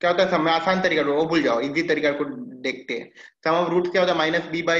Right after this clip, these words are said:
A, तो ये निकालते हैं। sum of root alpha plus beta होता है, होता है ना, Minus B, तो इसकी value हो गई P,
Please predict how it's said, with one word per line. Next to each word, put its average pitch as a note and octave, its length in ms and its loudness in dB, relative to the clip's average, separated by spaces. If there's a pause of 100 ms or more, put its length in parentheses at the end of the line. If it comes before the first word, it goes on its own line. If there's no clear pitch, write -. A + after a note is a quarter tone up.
A, F3+ 80 0 (300)
तो C#3+ 60 -6
ये C#3+ 160 0
निकालते A#2+ 480 -4
हैं। - 80 -14 (840)
sum E3+ 260 -4
of F3+ 120 -2
root F#3 140 0
alpha D#3+ 220 0
plus F3+ 260 -2
beta E3+ 240 0
होता E3+ 240 -2
है, F3+ 180 -12 (500)
होता D#3 180 -2
है E3+ 80 2
ना, A#3 80 -2 (580)
Minus D3+ 380 0
B, C3+ 180 -4
तो D3 60 -2
इसकी D3 220 -6
value D#3+ 240 0
हो E3 60 -4
गई E3 100 -2 (960)
P, F#3 120 -2